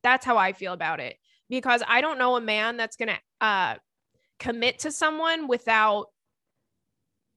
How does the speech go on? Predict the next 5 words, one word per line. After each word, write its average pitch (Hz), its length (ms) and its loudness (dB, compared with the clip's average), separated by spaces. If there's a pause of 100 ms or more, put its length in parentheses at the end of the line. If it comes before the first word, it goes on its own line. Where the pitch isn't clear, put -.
that, 208 380 -4 (1800)
you 226 200 -4
know? 180 220 -6 (1500)
But 208 320 -2
hey, 214 240 -6